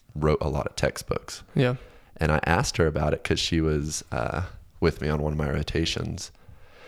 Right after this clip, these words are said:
Speaker 1: And she goes, "Oh, yeah, she's a feisty little girl."
Speaker 2: <laughs>
Speaker 1: I'm like, "So did you win the debate or not?" And she's like, "Uh, she is feisty." And she pretty much said without saying it, like,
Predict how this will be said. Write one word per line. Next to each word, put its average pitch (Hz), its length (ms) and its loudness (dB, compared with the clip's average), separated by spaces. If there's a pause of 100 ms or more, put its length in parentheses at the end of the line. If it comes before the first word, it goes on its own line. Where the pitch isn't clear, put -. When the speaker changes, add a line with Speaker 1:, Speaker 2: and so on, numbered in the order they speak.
(320)
Speaker 1:
And 80 560 0 (240)
she - 180 2
goes, 85 380 2 (340)
"Oh, 147 140 4
yeah, 117 240 4
she's 107 220 -2
a - 60 0
feisty - 480 0
little 78 180 -2
girl." - 360 2 (300)
Speaker 2:
<laughs> 269 280 2
Speaker 1:
I'm - 120 8
like, 98 340 4 (340)
"So - 200 4
did 90 160 4
you 90 120 4
win 101 160 4
the 95 80 6
debate 87 280 4
or 87 60 2
not?" 95 200 4
And 90 80 -4
she's 92 180 0
like, 90 200 4 (580)
"Uh, 294 420 4 (240)
she - 140 4
is - 120 0
feisty." 95 540 0 (560)
And 95 220 6
she - 140 4
pretty 120 240 6
much 92 240 4
said 85 180 6
without 78 300 4
saying 78 240 0
it, - 80 0
like, 82 220 0